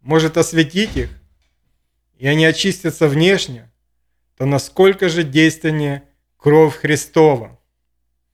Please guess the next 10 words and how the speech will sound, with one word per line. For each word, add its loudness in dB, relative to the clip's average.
Он 2
через 0
вечный 0
Дух -2
предложил 0
себя 2
Богу 0
как -6
незапятнанную -2
жертву. -4